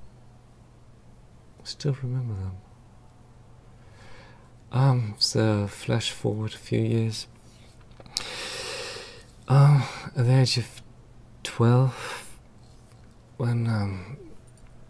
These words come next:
my depression started to become heavier, and, um, I thought of suicide as an option for the first time, um,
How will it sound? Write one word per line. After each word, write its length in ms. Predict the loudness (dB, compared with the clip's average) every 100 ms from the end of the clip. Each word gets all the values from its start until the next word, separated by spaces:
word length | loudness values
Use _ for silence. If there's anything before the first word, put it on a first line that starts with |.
| -18 -6
my 100 | -4
depression 960 | -2 -4 -2 -2 -2 -4 -6 -6 -8 -12 -18 -20 -20 -10
started 480 | -8 -4 -4 -4 -6
to 60 | -10
become 320 | -10 -8 -6
heavier, 580 | -4 -6 -6 -6 -6 -10
and, 200 | -12 -10
um, 180 | -10 -12 -16 -20 -18 -18 -18 -20 -18 -16 -16 -14 -14 -16 -18 -20 -20 -20 -20 -20 -6
I 40 | -4
thought 300 | 4 6 8
of 40 |
suicide 640 | 8 8 8 8 8 6 6
as 120 | 4
an 80 | 2
option 420 | 2 0 0 2
for 120 | 0
the 80 | -2
first 380 | -2 -2 -2 2
time, 460 | 4 4 4 -2 -10 -20 -20 -20 -18 -2
um, 440 | 2 2 0 -4